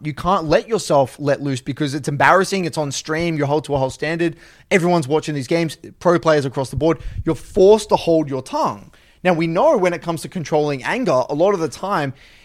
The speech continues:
it's actually, once you let that collar off and you let loose that one time, you can't damper it. It's done. Like, you're, you, you've, you've taken the,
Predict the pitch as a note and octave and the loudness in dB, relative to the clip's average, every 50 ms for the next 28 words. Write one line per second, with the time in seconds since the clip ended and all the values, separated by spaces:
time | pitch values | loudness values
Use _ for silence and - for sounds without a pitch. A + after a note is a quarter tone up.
0 | _ _ _ - D#3 - G3+ A3 G3+ G#3 - - F#3 F3+ E3+ D#3+ D3+ D3 C#3 A#2+ | _ _ _ -10 -2 2 4 4 4 2 0 -4 -4 -2 -2 -2 -2 -2 -6 -8
1 | - - - - C#3+ F3 - - - G#3+ G#3 E3+ D3 E3 F#3 - - - E3+ D#3 | -12 -16 -10 -2 0 0 0 0 -2 -6 -6 -2 0 0 0 2 2 2 2 2
2 | C3+ - _ _ _ - - - D#3 D3+ C#3+ C3 C#3+ G3 C4+ - - D#3 D#3 D3+ | 0 -2 _ _ _ -8 -4 -2 0 0 2 2 2 2 2 0 -2 -6 -4 -4
3 | D3+ C#3+ C#3 C#3 D#3+ E3+ - F#3 E3 - - E3 C3+ C3+ C3 D#3+ E3+ F3+ E3+ - | -4 -4 0 2 2 2 2 0 0 0 0 0 0 0 0 2 2 2 2 0
4 | - C#3+ D3 E3+ B3 C4+ G3+ D3+ D#3 F3+ - - - F#3 G#3 G#3 D#3+ A#2+ D3+ D#3 | -2 0 2 2 2 0 0 -2 -4 -4 -2 0 2 2 2 2 0 0 0 0
5 | D#3 D#3+ D3 - B2+ G#2+ F2+ C3 A#2 - B2+ E3 D3+ C#3 A#2 - - - - _ | 0 0 -2 -6 -8 -10 -10 -10 -10 -4 -2 0 0 0 -2 -6 -10 -18 -20 _
6 | - _ _ - D#3 C#3 C#3 E3+ F3 F#3 - E3 D#3+ E3+ E3 C#3+ D3 D3 D#3+ D3 | -20 _ _ -4 -4 0 4 4 4 4 4 2 0 0 0 -2 -4 -4 -4 -4
7 | - - - - - _ - E3 D3 - - F3 F#3 F#3 - G3 F3 E3 E3 D#3 | -4 -8 -16 -20 -20 _ -8 -8 -6 -2 0 0 0 0 0 -2 -2 0 2 2
8 | D3+ D3 C3+ - | 2 0 -2 -6